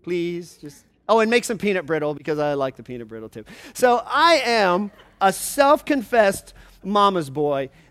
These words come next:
Jacob was as well. Now, uh, one day, Esau had been out hunting, doing what he does best, and he's coming back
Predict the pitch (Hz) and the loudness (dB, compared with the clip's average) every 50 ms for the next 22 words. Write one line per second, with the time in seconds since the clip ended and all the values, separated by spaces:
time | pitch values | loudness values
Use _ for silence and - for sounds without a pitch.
0 | _ 147 135 131 190 233 233 233 - 247 214 170 170 170 170 156 143 147 127 120 | _ -16 -2 0 2 2 2 2 0 -2 -2 0 0 -2 -2 -2 -4 -8 -10 -10
1 | 123 113 98 95 _ _ _ _ _ _ _ _ _ _ _ _ _ _ - 151 | -12 -14 -14 -14 _ _ _ _ _ _ _ _ _ _ _ _ _ _ -2 0
2 | 196 202 190 185 185 175 - - 175 170 165 170 - - - 104 - _ _ _ | 2 4 4 2 0 -2 -4 -2 0 2 2 2 0 -2 -8 -20 -20 _ _ _
3 | _ _ _ _ _ _ _ _ _ _ - 143 170 240 285 311 302 247 208 170 | _ _ _ _ _ _ _ _ _ _ -8 -2 0 2 2 2 2 0 0 0
4 | 147 123 117 120 131 131 _ _ _ _ _ _ _ _ _ _ _ _ _ _ | 0 0 -2 -6 -10 -14 _ _ _ _ _ _ _ _ _ _ _ _ _ _
5 | _ _ - 220 247 269 - - 190 175 147 135 131 143 160 - _ _ _ _ | _ _ -6 -4 -4 -4 -2 -2 -2 0 0 0 -2 -4 -6 -10 _ _ _ _
6 | _ _ - - 180 147 220 220 226 247 254 - - 185 170 156 - 156 147 156 | _ _ -6 -6 -4 -2 0 0 2 0 0 -2 -4 -6 -6 -6 -6 -6 -8 -6
7 | 151 135 190 202 214 208 202 208 175 180 202 175 - 175 170 147 131 143 131 123 | -4 -4 -4 -4 -2 0 0 0 0 -2 -2 -2 0 -2 -2 -2 -6 -8 -8 -8
8 | - - 151 156 156 147 - - 226 240 247 269 262 214 175 175 156 131 127 - | -8 -8 -8 -8 -8 -10 -10 -8 -6 -4 -4 -4 -4 0 0 2 2 0 -2 -6
9 | _ _ | _ _